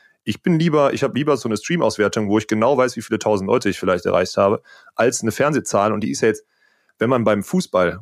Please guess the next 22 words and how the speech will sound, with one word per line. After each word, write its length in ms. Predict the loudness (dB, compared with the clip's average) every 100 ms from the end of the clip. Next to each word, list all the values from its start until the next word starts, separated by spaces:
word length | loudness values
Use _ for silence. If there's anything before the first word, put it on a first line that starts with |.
| -2
bei 160 | -2
fünf 280 | 0 -4 -2
Millionen 520 | 0 2 2 0 -6
Einschalt-, 400 | -6 -4 -2 0
bei 80 | 0
einer 160 | 0 0
fünf 240 | -4 -4
Millionen 240 | 0 2 2
Einschaltquote 540 | 0 -2 -2 -4 0
oder 180 | 0 2
so, 160 | 0
dann 220 | 0 0 -2
auf 120 | -2
den 120 | 0
nächsten 260 | 0 0 -2
Hunderttausender 680 | 0 0 2 0 0 0 2
oder 100 | 2
auf 80 |
den 120 | 0 -4
nächsten 200 | -4 -2
Zehntausender 540 | -2 0 0 0 0
aufrundet, 520 | 0 -2 -4 -2 -4